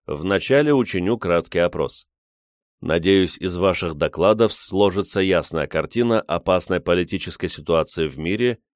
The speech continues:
и, в частности, на советско-германском фронте. Прошу начальника генерального штаба казачьих войск Николая Францевича Эрна начать доклад первым.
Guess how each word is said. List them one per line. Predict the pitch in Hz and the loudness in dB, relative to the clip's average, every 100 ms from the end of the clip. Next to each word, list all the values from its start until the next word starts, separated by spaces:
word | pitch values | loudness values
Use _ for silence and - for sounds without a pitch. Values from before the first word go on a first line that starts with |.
| - | -6
и, | 143 | -2
в | 143 | -2
частности, | - 95 104 127 120 120 | 2 2 2 -2 -4 -2
на | 101 | -2
советско-германском | - 80 87 - - 101 87 78 73 73 - 82 | 0 0 0 -2 -2 -2 -2 -2 -4 -6 -6 -6
фронте. | - 80 73 69 - _ _ _ _ _ _ _ _ - | -2 -2 -4 -8 -12 _ _ _ _ _ _ _ _ -2
Прошу | 90 98 120 | 0 2 2
начальника | 117 107 117 107 101 98 | 2 2 2 2 0 -2
генерального | 101 104 101 98 95 | 2 4 4 4 0
штаба | - 104 90 85 | 2 0 2 0
казачьих | 95 90 95 87 78 | 0 0 -2 -4 0
войск | 101 98 - - | 2 2 0 -8
Николая | 92 95 98 95 | -6 0 2 2
Францевича | 87 92 92 - 87 - - | 2 0 0 -2 -4 -4 -4
Эрна | 120 123 117 101 - _ _ _ - | -2 0 2 0 -2 _ _ _ -8
начать | 90 92 - 127 - | -2 -2 0 0 -2
доклад | - 92 92 95 87 | -4 -2 2 0 2
первым. | - 90 69 62 | 0 0 0 -8